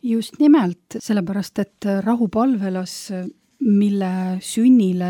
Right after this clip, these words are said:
ja edaspidisele arengule on selles raamatus märkimisväärne osa pühendatud, et seal samas palvelas toimuvad tänase päevani jumalateenistused ja otsitakse väga innukalt Jumalat. Nii et kõik saab alguse sellest, kui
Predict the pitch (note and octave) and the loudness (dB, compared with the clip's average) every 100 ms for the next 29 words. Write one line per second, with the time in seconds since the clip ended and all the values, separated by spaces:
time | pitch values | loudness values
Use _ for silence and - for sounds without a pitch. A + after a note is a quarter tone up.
0 | F3+ F3+ F3+ F3+ F3+ - _ - F#3 F3+ | -2 -2 -2 -2 -4 -8 _ -8 -4 -4
1 | A3 A3+ - - E3+ G3 F#3+ F#3+ G#3+ A#3+ | -2 -2 -4 -6 -8 -8 -8 -4 -2 -2
2 | F3+ F#3+ F3+ - _ _ - F3+ G3 F#3 | -2 -2 -4 -6 _ _ -10 -6 -4 0
3 | A3 A3 F#3+ - G#3 G3 G3+ - F#3+ - | 2 2 0 -4 -6 -4 -4 -4 -6 -4
4 | F#3+ F#3+ F#3+ C4 A#3 F3+ G#3 G3+ F#3+ F#3 | -4 -2 0 -2 -2 -4 -2 -2 -2 -4
5 | F3+ A3 - _ _ _ _ _ _ _ | -6 -6 -6 _ _ _ _ _ _ _
6 | _ _ F#3+ - G#3 G#3 G#3+ B3 A3 - | _ _ -10 -2 0 -2 -2 -2 -2 -2
7 | A#3 A#3+ G3 G3 G3 G3 F#3+ G3 - - | -2 0 0 -2 -2 -2 -2 -4 -6 -4
8 | A3 A3 G3+ G3 G3 - A3 G#3+ - C#4 | 2 4 2 0 -2 -2 -2 -2 -2 -2
9 | A3 F#3 F3+ F3 G3 G3+ F3+ E3+ F#3+ F#3 | 0 0 0 0 0 0 0 -2 0 0
10 | F3+ G#3 F#3+ F3+ - F#3 F#3 F#3+ G3 G3 | -2 -8 -8 -8 -6 -6 -4 -4 -6 -6
11 | G3+ - - G3+ A#3 A3+ C4+ A3+ - F#3 | -10 -12 -6 -4 0 4 4 2 -4 -10
12 | - F#3 F3+ F3+ F3 - - _ _ _ | -6 -4 -4 -6 -10 -18 -20 _ _ _
13 | _ - - A3+ - G#3 G#3+ A3+ G3 F3+ | _ -16 -4 -4 -2 -2 0 0 -2 -6
14 | - B3+ A#3 F3+ - - F#3+ F#3+ F#3 | -2 0 -2 -4 -10 -6 -4 -4 -4